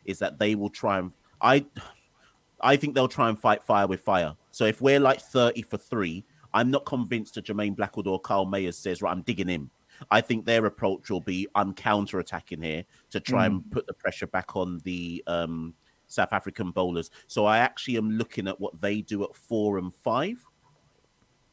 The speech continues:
Speaker 1: on those kind of tracks to counter-attack. I think, and again, kind of maybe reiterate my point, this goes back to my same point, but in a different way. Whose middle order can actually show up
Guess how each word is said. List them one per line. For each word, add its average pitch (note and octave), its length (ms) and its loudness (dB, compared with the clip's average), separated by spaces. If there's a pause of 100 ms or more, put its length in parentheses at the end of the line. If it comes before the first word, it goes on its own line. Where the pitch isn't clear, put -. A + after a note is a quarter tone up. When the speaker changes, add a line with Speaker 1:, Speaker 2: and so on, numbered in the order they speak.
(220)
Speaker 1:
on G#2 240 4
those G#2+ 280 2
kind G#2 400 -2
of F#2+ 160 -8
tracks - 720 -4 (1160)
to G2+ 280 -2 (120)
counter-attack. G#2 840 -2 (160)
I G2+ 80 0
think, B2 360 -2
and A2 120 -2
again, G#2 440 2 (300)
kind G#2+ 260 0
of F#2+ 100 -6 (100)
maybe G#2 280 -2
reiterate G2+ 420 -4
my F#2 80 -4
point, F2+ 360 -6 (360)
this - 120 -8
goes A2 220 2
back - 160 0
to - 60 -14
my G2+ 80 -2
same A#2 340 -2
point, G2 240 -4
but F#2+ 80 -4
in F#2+ 80 -4
a F2+ 40 -6
different F#2+ 420 -6
way. E2 320 -4 (320)
Whose C3+ 420 2
middle A#2+ 460 0
order G#2 480 0 (500)
can G#2 160 -2
actually F#2+ 340 -6
show F#2 260 0
up - 200 -4